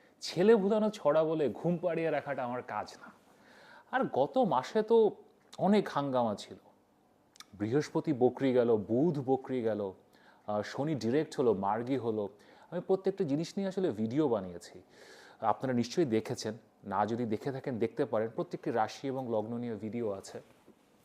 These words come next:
আসলে এনার্জিগুলো অনেক ট্রান্সফর্ম হচ্ছিল। So আপনারা যদি কোনো সমস্যায় থাকেন, মানসিকভাবে বিপর্যস্ত ফিল করেন অথবা জীবনে কোনো প্রবলেম ফেস করেন, যদি আমার সাথে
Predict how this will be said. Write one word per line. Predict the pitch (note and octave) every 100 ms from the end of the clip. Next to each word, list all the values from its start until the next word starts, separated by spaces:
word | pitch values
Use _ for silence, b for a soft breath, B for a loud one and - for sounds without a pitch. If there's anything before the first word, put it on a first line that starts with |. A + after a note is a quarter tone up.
| _ B B B B
আসলে | F#3 A#3+ A3+ A3+ - -
এনার্জিগুলো | D#3 F3 G3 F3 G#3+ G#3
অনেক | G3+ G#3+
ট্রান্সফর্ম | D3+ C3 B2 - F3
হচ্ছিল। | A#2+ G#2+ - G2
So | -
আপনারা | G#2 G#2 C3+ C3+
যদি | C3+ C#3+
কোনো | - C#3+ C3 B B
সমস্যায় | - - F3+ A#3+ B3 - F3+
থাকেন, | D3+ - G#2+ G#2+ G#2+ G#2 B B B B
মানসিকভাবে | G#2 A#2+ F3 F#3+ E3 F3+
বিপর্যস্ত | B2+ B2 D3 E3+ E3+ -
ফিল | E3+ C#3 B2+
করেন | A#2 A2
অথবা | B2 B2
জীবনে | A2 A2+ C3 C3
কোনো | C3 B2
প্রবলেম | A#2 A2+ A2+ D3 E3+ D#3
ফেস | - E3+ E3+ -
করেন, | A#2+ G#2+ G#2 G#2 B -
যদি | A2+
আমার | A#2+
সাথে | B2